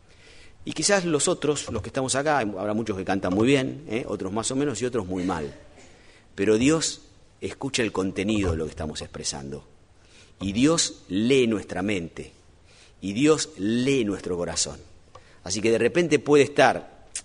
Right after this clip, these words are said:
el mejor cantor cantando y Dios no escucha nada. Y de repente el peor cantando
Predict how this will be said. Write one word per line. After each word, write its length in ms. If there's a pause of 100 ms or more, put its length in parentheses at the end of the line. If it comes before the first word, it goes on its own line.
el 140
mejor 300
cantor 360
cantando 720 (600)
y 100
Dios 160
no 60
escucha 260
nada. 340 (960)
Y 80
de 100
repente 680
el 240
peor 480
cantando 720